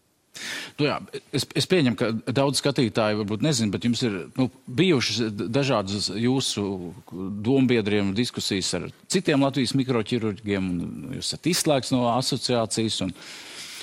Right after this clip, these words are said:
un ir dažādi arī tiesas procesi bijuši, tā kā, bet, eh, mēs to šoreiz liekam iekavās, nav šī saruna par to. Es domāju, skatītājiem paskaidrojot par to, kāpēc mēs jūs runājat par, par mieres līgumu vai sarunu galdu pat Latvijā.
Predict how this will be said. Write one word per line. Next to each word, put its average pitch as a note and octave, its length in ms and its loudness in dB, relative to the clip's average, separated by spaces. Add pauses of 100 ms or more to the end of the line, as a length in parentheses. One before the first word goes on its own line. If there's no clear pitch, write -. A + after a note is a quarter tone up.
(140)
un G2 320 -2
ir G2 160 -2
dažādi G2+ 320 2
arī G2 160 -2
tiesas - 560 0
procesi C3+ 480 0
bijuši, G#2+ 720 2
tā G#2 160 -4
kā, - 220 -4
bet, D#3 180 2
eh, D#3 80 2
mēs D3 160 2
to C3+ 160 2
šoreiz A#2+ 400 2
liekam B2+ 320 4
iekavās, G#2 560 0
nav A#2+ 160 2
šī G#2+ 160 -4
saruna A2 400 0
par - 160 -4
to. B2+ 240 0 (320)
Es A#2+ 80 -6
domāju, A2 220 0
skatītājiem G2+ 420 0 (140)
paskaidrojot G2+ 500 0
par - 140 -6
to, A2 180 0
kāpēc - 240 -6
mēs G2 160 -4
jūs A2 160 -4
runājat G2+ 300 -2
par, - 180 -6
par G2+ 160 -4
mieres G#2 400 0
līgumu G#2 400 -2
vai G2 160 -2
sarunu G2+ 400 -2
galdu G#2 360 0
pat G#2 120 -4
Latvijā. G#2+ 400 -2